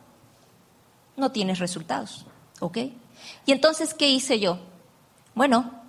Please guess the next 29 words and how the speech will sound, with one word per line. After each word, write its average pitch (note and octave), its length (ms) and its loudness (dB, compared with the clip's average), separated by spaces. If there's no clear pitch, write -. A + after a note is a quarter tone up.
la G#3 120 6
educación G3 420 2
es F#3+ 80 2
básica, A3 480 2
me G3 100 4
lo F#3+ 100 8
han F#3+ 140 2
dicho, A3 360 -2
¿ok? F3 200 2
Empezamos, A#3 640 4
pues G#3 200 0
obviamente A3 420 4
seguimos G3 420 4
leyendo F#3+ 600 6
en F#3+ 120 2
los F3+ 160 -2
eventos, F3+ 680 -2
pero G#3+ 240 2
la G#3 120 6
asociación G#3 920 -2
es G3 120 -8
fabulosa. F3 580 0
Así G#3 240 0
es G3 100 2
que, - 200 -8
el G3 120 4
día C4+ 200 6
de A3+ 120 6
hoy, D3+ 220 2